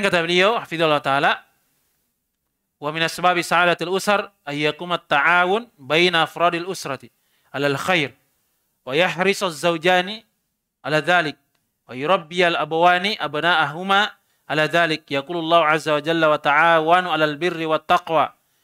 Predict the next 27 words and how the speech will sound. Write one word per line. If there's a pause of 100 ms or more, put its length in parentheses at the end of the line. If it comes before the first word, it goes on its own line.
(260)
"وإذا
كان
تعاون
على
الخير
في
البيت، (600)
حصلت
الراحة
والسرور. (560)
تعملوا
معي
أمرا (2000)
أرشد
إليه
النبي
صلى،
صلى
الله
عليه
وسلم
فيه
لذة
من
أعظم
لذات
الدنيا."